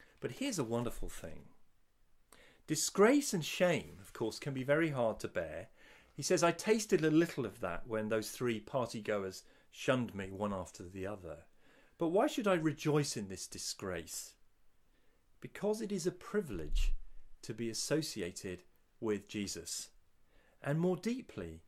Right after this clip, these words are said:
because he himself experienced shame and disgrace.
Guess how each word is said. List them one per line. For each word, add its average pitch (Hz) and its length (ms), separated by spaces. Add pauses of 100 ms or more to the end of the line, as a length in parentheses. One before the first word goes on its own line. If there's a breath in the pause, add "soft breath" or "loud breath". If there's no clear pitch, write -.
(280 soft breath)
because 143 420
he 247 380
himself - 840
experienced - 840
shame 139 400
and 120 120
disgrace. - 840